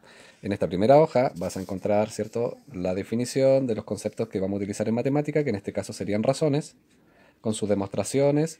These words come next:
y acá abajo te presentamos un ejemplo, el cual ya está resuelto, pero la idea es que tú lo leas y puedas ver, ¿cierto?, el procedimiento de cómo se resolvió este ejercicio que te ayudará para poder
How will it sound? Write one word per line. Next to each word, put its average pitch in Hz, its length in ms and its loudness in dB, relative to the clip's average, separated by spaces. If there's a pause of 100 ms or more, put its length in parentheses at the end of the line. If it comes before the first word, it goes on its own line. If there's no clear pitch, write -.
y 127 260 -2
acá 107 240 2
abajo 135 380 2 (120)
te 110 80 -2
presentamos 107 500 -2
un 117 80 -2
ejemplo, 160 440 -2 (300)
el 135 120 -8
cual 147 180 4
ya 143 120 4
está 147 200 4
resuelto, 147 640 0
pero - 140 -6
la 110 80 2
idea 110 180 4
es 110 60 0
que 113 100 -8
tú 120 100 -4
lo 131 80 2
leas 156 360 2 (320)
y 127 80 -8
puedas 123 260 2
ver, 127 140 4
¿cierto?, 135 500 0
el 110 120 -4
procedimiento 117 520 -2
de 117 100 0
cómo 123 220 -4
se - 100 -4
resolvió 107 460 0
este - 180 -10
ejercicio 123 380 -6
que 127 100 -6
te 107 80 -2
ayudará 101 460 0 (400)
para 113 220 0
poder 107 360 0